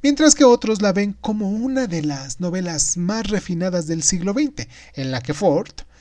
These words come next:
examina la posibilidad de crear una narración sobre el mundo moderno mediante la experimentación estética. En este libro, que es el mejor ejemplo del llamado estilo impresionista, tiene su mayor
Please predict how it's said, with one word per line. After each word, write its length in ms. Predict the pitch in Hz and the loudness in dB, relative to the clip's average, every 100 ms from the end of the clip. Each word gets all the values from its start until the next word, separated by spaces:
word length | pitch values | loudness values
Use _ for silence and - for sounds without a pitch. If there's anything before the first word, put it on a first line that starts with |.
| _ _ _ _ - | _ _ _ _ -10
examina 540 | 156 - 190 214 233 | -4 -2 -2 -2 -4
la 160 | 220 196 | -6 -6
posibilidad 640 | 170 - 151 143 147 156 | -6 -4 -2 -2 0 -2
de 220 | 147 160 | -4 -4
crear 500 | - 147 151 196 214 | -4 -4 -2 -4 -4
una 200 | 180 180 | -4 -4
narración 600 | 160 147 147 - 202 233 | -4 -4 -4 -4 -6 -6
sobre 460 | 220 - 151 143 143 | -6 -4 -2 0 0
el 80 | 143 | 2
mundo 360 | 175 196 175 | 0 0 -2
moderno 460 | 156 151 190 170 160 | -2 -2 -2 -2 -2
mediante 480 | 143 143 147 147 151 | -2 0 -2 0 0
la 160 | 139 | 0
experimentación 880 | 135 - 147 143 147 147 147 - 175 | 0 -2 0 0 0 -2 0 0 0
estética. 720 | 165 - 247 - 285 - - _ _ _ _ _ _ _ _ _ _ _ _ _ | -2 0 -2 -2 -8 -10 -20 _ _ _ _ _ _ _ _ _ _ _ _ _
En 120 | 202 | -4
este 200 | 269 - | -2 0
libro, 400 | 311 208 156 156 160 _ _ _ - _ _ | 0 2 2 0 -4 _ _ _ -20 _ _
que 180 | - 160 | 0 2
es 140 | 156 180 | 4 4
el 80 | |
mejor 320 | 156 117 156 160 | 2 -4 -2 0
ejemplo 540 | 151 - 147 143 143 | 0 0 0 0 -2
del 160 | 120 113 | -2 -4
llamado 380 | 117 135 127 | -4 -4 -4
estilo 500 | 113 - - 143 131 | -4 -4 0 0 0
impresionista, 840 | 120 110 120 - 160 151 - - - - - - - | -4 -6 -6 -4 -4 -4 -6 -12 -18 -20 -20 -20 -2
tiene 200 | 285 285 | 0 2
su 140 | - | 0
mayor 420 | 214 175 175 180 | -4 -4 -4 -4